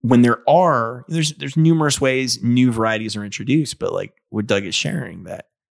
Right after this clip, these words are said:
it takes sometimes, like, if you could germinate seeds, you could germinate a thousand seeds, and they're all just red, upright,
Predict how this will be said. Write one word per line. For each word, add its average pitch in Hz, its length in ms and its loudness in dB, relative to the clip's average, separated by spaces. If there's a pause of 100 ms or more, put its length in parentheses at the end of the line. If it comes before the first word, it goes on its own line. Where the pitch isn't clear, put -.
(540)
it 175 160 2
takes - 400 -4
sometimes, 90 920 -6
like, - 140 -12
if - 120 -16
you 120 100 0
could 113 100 -6
germinate 104 460 -4
seeds, - 720 -6
you 208 80 -12
could 180 80 -2
germinate 62 320 -8
a - 40 -20
thousand 87 500 -6
seeds, - 600 -6 (400)
and 107 80 0
they're 101 120 2
all 101 180 0
just - 420 -12 (160)
red, 135 280 0 (260)
upright, 120 480 -4